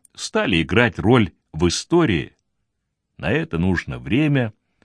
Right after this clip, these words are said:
причем время историческое.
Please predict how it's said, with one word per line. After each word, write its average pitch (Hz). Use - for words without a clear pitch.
причем 170
время 160
историческое. -